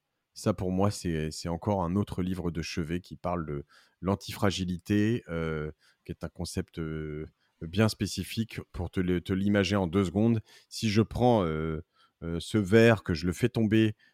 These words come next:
euh, là, il va, il va se casser. Donc, il te va passer d'un, d'un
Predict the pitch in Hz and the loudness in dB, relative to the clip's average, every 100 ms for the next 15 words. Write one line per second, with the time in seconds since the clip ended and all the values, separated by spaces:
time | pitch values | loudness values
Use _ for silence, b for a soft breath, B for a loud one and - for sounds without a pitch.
0 | _ 80 85 104 120 95 95 85 92 - | _ 0 4 6 6 4 -2 0 -2 -4
1 | _ 101 90 95 90 80 - - 113 - | _ -6 2 4 4 2 2 6 6 6
2 | 120 190 180 90 - 95 87 95 90 101 | 4 4 0 -4 -2 -6 -2 -2 0 0
3 | - 104 90 92 92 90 92 92 | 2 2 2 2 0 0 0 0